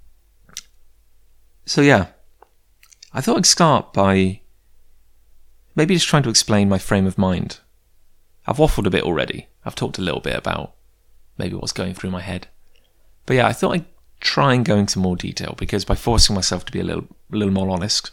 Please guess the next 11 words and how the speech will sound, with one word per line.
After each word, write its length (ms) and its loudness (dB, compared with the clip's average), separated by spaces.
little, 300 -2
little, 340 -6
little 340 0
more 360 -2
honest, 420 -4
stumbling 340 0
over 100 -4
my 80 -2
words, 320 -6
victory 300 -10
sip. 220 -10